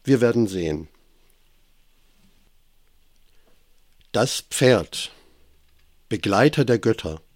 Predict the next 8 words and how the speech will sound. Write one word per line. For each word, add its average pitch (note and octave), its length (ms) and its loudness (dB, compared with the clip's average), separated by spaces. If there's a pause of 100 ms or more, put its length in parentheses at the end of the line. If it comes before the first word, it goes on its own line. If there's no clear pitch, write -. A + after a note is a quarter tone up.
(680)
Heiliges C3+ 460 2
Tier C3+ 180 -2
der A#2 120 0
Griechen A#2 500 -4
und G#2+ 200 -6
anderer A2 380 -2
antiker G#2+ 420 -6
Völker. F2 480 -6